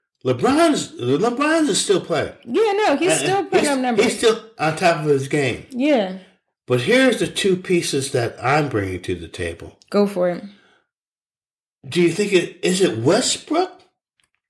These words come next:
Speaker 1: or is it Anthony Davis?
Speaker 2: So I'm glad that you brought up Anthony Davis because nobody's looking at him. Everybody thinks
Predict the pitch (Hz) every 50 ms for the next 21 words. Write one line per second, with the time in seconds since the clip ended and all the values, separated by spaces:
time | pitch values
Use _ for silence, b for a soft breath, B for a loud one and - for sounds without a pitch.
0 | _ _ _ _ _ _ _ 147 160 190 196 151 180 196 180 196 196 - - -
1 | - 247 302 - - 208 196 190 190 185 185 - 147 139 131 113 98 - - -
2 | - - - - - - - - - - - - - - - - - - 320 320
3 | 349 359 349 339 285 269 262 247 247 262 294 320 302 359 349 349 - 349 277 214
4 | 214 220 214 208 202 196 196 196 196 - - _ _ _ _ _ _ _ _ _
5 | _ _ _ _ _ _ _ _ _ _ _ _ _ _ _ _ _ _ _ -
6 | 196 202 202 202 214 202 196 190 185 175 170 160 151 151 180 - - - - 214
7 | 196 185 202 202 208 208 208 220 214 196 180 185 190 190 190 185 180 165 170 170
8 | 180 175 - - - - 196 214 247 262 220 233 220 214 202 196 196 - - 220
9 | 226 208 175 - - - -